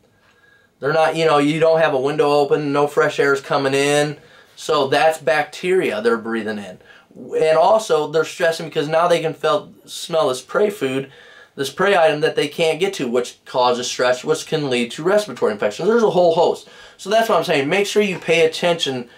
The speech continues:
to what your snake is doing, your snake's wants and needs,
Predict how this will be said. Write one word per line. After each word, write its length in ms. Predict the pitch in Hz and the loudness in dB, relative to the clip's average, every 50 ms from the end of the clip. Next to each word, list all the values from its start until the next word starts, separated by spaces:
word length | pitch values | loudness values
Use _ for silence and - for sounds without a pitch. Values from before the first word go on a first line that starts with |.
| - - - _ _ | -20 -20 -20 _ _
to 220 | - - 180 180 165 | -10 -6 -4 -4 -4
what 420 | 147 135 135 151 165 170 170 170 | -4 -4 0 2 2 2 2 0
your 140 | 170 165 160 | 0 -4 -4
snake 340 | 156 - - 160 151 143 143 | -4 -2 -2 -2 -2 0 -2
is 140 | 139 127 120 | -4 -4 -2
doing, 240 | 143 156 147 135 | -2 -2 0 0
your 80 | 123 120 | -2 -2
snake's 320 | - - 156 143 135 - | -2 0 -2 -2 -2 -2
wants 380 | 143 143 147 147 147 143 135 - | -4 0 2 2 2 2 0 -2
and 200 | 143 131 131 139 | -4 -2 -2 -2
needs, 380 | 147 147 143 139 127 120 - | -2 0 0 -2 -2 -4 -8